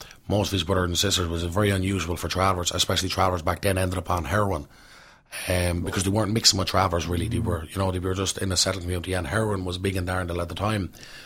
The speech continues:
Speaker 1: At that time, you know, people didn't really know what heroin was. They thought it was, you know, the next hash. You know what I mean?
Speaker 2: Right, yeah.
Speaker 1: So it kinda ended up ripping the family apart, and, and you can imagine the
Speaker 2: Your
Speaker 1: sort of drama that happened.
Speaker 2: Your father's family.
Speaker 1: Your father's family,
Speaker 2: Yeah.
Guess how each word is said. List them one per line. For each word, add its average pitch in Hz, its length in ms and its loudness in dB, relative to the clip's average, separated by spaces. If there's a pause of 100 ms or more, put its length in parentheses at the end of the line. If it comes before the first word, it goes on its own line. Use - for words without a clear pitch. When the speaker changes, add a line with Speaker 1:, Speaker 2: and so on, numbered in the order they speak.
(240)
Speaker 1:
At - 100 0
that 104 120 2
time, 101 460 2
you 104 120 0
know, 85 140 2
people 101 280 -2
didn't 92 200 -2
really 90 160 -2
know 90 120 0
what 87 140 0
heroin 87 320 0
was. 101 320 -2
They 80 120 -4
thought 90 180 -2
it 87 60 -2
was, 82 220 -6
you 90 80 -2
know, 76 140 -4 (220)
the - 80 0
next 92 240 2
hash. 98 360 2 (380)
You - 100 -12
know 87 80 0
what 92 160 4
I 90 40 4
mean? 120 100 4
Speaker 2:
Right, 123 240 10
yeah. 113 240 8 (120)
Speaker 1:
So - 140 2
it 95 80 2
kinda 113 180 6
ended 104 180 4
up 90 120 4
ripping 101 360 2
the 95 80 2
family 95 320 2
apart, 90 500 2
and, 78 220 -6 (520)
and 90 80 2
you 87 60 2
can 87 80 2
imagine 95 280 2
the 90 60 2
Speaker 2:
Your 104 60 4
Speaker 1:
sort 92 140 2
of 87 60 0
drama 92 320 4
that 85 60 -2
happened. 92 440 0
Speaker 2:
Your 123 100 4
father's 123 500 6
family. 104 240 4
Speaker 1:
Your 87 80 4
father's 95 280 4
family, 98 340 2
Speaker 2:
Yeah. 90 120 6